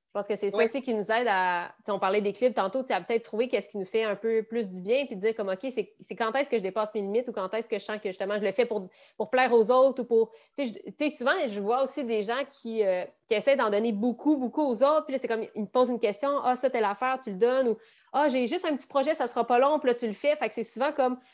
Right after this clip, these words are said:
Speaker 1: tu donnes à l'extérieur, mais à cer-, un certain moment, toi, est-ce que tu donnes aussi ? T'sais, comme, est-ce que tu prends du temps avec toi pour te ressourcer ou si t'es constamment en train de, d'aller voir à l'extérieur ? Fait que je pense que ça, ça peut être aussi, euh,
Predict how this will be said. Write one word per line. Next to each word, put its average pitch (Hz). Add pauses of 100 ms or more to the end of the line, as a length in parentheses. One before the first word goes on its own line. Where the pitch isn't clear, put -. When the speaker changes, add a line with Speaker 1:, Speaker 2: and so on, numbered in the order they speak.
(160)
Speaker 1:
tu 196
donnes 262
à 254
l'extérieur, 220
mais 277
à 214
cer-, 214
un 202
certain 208
moment, 247
toi, 262
est-ce 262
que 214
tu 196
donnes 226
aussi ? 208
T'sais, 233
comme, 196
est-ce 190
que 254
tu -
prends 240
du 214
temps 254
avec 220
toi 269
pour 226
te 220
ressourcer 190
ou 285
si -
t'es 202
constamment 196
en 220
train 226
de, 196
d'aller 185
voir 208
à -
l'extérieur ? 202
Fait 233
que 196
je -
pense 226
que 202
ça, 226
ça 190
peut 185
être 180
aussi, 214
euh, 175